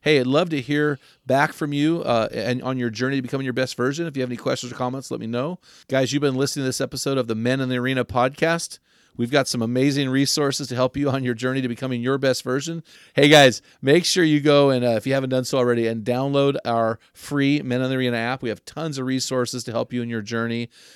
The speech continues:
Guys, get on the Men in the Arena closed Facebook forum for men with men from eighty-five plus other nations dialoguing about what a man is and does. For you non-Facebook users, be on the lookout for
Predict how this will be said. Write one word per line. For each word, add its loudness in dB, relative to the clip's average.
Guys, 2
get 4
on 2
the -2
Men -2
in -2
the 0
Arena -2
closed -2
Facebook -4
forum -8
for -6
men -4
with -4
men -4
from -6
eighty-five -2
plus 0
other -2
nations -4
dialoguing 0
about -4
what 0
a -4
man -4
is -6
and -6
does. -2
For -4
you 2
non-Facebook -2
users, -4
be -2
on -4
the -2
lookout 0
for 0